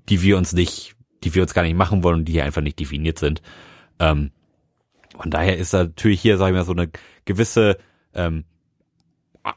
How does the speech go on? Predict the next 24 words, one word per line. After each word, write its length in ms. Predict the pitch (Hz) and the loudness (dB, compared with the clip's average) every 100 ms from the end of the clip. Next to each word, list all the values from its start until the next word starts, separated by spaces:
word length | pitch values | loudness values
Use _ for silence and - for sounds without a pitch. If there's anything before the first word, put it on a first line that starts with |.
| - | -4
Agilität 880 | 131 123 113 113 - 131 131 - _ _ _ _ | -4 -2 -2 -2 0 2 2 -2 _ _ _ _
auch 320 | 107 110 104 - _ _ _ _ | 0 2 0 -16 _ _ _ _
in 160 | 120 113 | -2 0
einer 400 | 104 104 98 92 _ _ _ | 2 4 4 2 _ _ _
schwierigen 540 | - - 127 113 117 | -10 0 2 4 2
Regierungsbildung 800 | 104 113 107 107 104 - 104 110 - | 0 0 2 2 2 -2 0 0 0
immer 160 | 117 | 2
noch 160 | 104 98 | 2 2
möglich, 580 | 113 123 117 117 - - _ _ _ _ | 4 2 2 0 0 -14 _ _ _ _
wohingegen, 520 | 101 101 98 104 104 98 | 0 2 2 2 2 2
sag 100 | 95 | 2
ich 60 | |
mal, 200 | 98 92 | 2 2
in, 180 | 92 98 - | 0 -8 -8
in 180 | - 113 | -2 0
Amerika, 480 | 101 110 110 107 107 | 2 2 2 0 -2
naja, 380 | 98 90 90 92 | 0 0 -4 -8
wirklich 340 | - 85 - _ 98 _ _ 90 _ - | -8 -10 -10 _ -20 _ _ -20 _ -8
Sachen 280 | - - 104 _ _ _ _ | -6 -4 -8 _ _ _ _
einfach 440 | 104 117 - 113 101 - | -2 0 2 0 0 -12
stehen 480 | - - 131 135 120 | -8 -2 2 2 2
bleiben. 320 | 104 85 107 | 2 0 0
Also 140 | 101 | 0
da 140 | 104 | 0